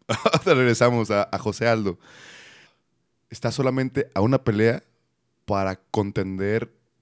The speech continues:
por el cinturón de la, de las ciento treinta y cinco libras, pero pues sí está. Ah, bueno, lo, me-, mencionaste algo de que el corazón que tiene José Aldo para, a-, después de haber hecho todo, a ganar, a-, haber ganado todo en las ciento cuarenta y cinco libras y luego regresar a, a las ciento treinta y cinco y ser un contendente.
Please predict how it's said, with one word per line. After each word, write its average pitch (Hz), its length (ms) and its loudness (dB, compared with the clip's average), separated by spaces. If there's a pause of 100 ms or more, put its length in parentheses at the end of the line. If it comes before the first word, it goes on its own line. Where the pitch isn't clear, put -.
por 104 200 2
el 95 100 0
cinturón 92 680 -4
de 92 120 -8
la, 87 180 -6
de 101 120 -6
las 92 140 -8
ciento 101 200 -8
treinta 98 240 -6
y 95 40 -4
cinco 95 580 -2 (220)
libras, 113 260 0
pero 113 200 -2
pues 113 160 -8
sí 143 60 -8
está. - 260 -14 (320)
Ah, 127 60 -4
bueno, 120 200 -2
lo, 117 160 -2
me-, 127 120 -2
mencionaste 127 480 2
algo 110 220 4
de 95 180 0
que 95 360 -2 (100)
el 101 100 -4
corazón 101 380 0
que 110 100 -2
tiene 98 640 -4
José - 280 -2
Aldo 95 200 0
para, 85 520 -2
a-, - 200 -10
después 104 320 -4
de 110 60 4
haber 110 160 4
hecho 110 200 -2
todo, 101 240 4
a 104 60 2
ganar, 95 300 -4 (160)
a-, 95 160 -6
haber 104 160 -2
ganado 110 260 0
todo 107 400 4
en 101 80 -2
las 92 140 -6
ciento 113 220 -6
cuarenta 104 260 -2
y 92 40 -6
cinco - 240 -8
libras 101 280 -2
y - 20 -14
luego 101 200 2
regresar 107 460 -4
a, 127 40 -4
a 101 160 -6
las 95 120 -6
ciento 107 240 -8
treinta 104 220 -4
y 95 40 -6
cinco 110 240 -6
y 101 40 -4
ser 113 260 -4
un 120 60 -2
contendente. 101 680 -2